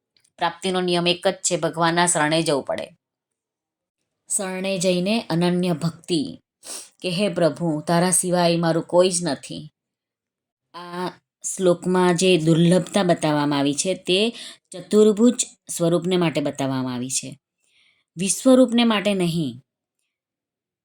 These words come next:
વિશ્વરૂપના દર્શન કરીને તો અર્જુન જેવો, અર્જુન સુરવીર, એ પણ ભયભીત થઈ ગયો. તો આપણું તો વિરાટ સ્વરૂપનું દર્શન કરવાનું અને એમાં અનન્ય ભક્તિ કરવાની,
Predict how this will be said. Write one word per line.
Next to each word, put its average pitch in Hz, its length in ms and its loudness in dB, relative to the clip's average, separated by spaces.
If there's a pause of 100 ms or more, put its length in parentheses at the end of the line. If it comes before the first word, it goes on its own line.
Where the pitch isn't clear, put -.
(760)
વિશ્વરૂપના 233 960 4
દર્શન 208 460 2
કરીને 220 400 2
તો 247 120 0
અર્જુન 185 600 2
જેવો, 226 220 2
અર્જુન 226 600 2
સુરવીર, 208 720 2 (800)
એ 190 80 -4
પણ 233 240 2
ભયભીત 208 440 2
થઈ 233 160 4
ગયો. 202 200 2
તો 202 100 0
આપણું 190 460 -2
તો 208 600 2
વિરાટ 180 520 -2
સ્વરૂપનું 185 640 -2
દર્શન 175 380 0
કરવાનું 170 540 -2
અને 170 200 0
એમાં 175 260 0
અનન્ય 180 340 0
ભક્તિ 214 300 -2
કરવાની, 147 520 -2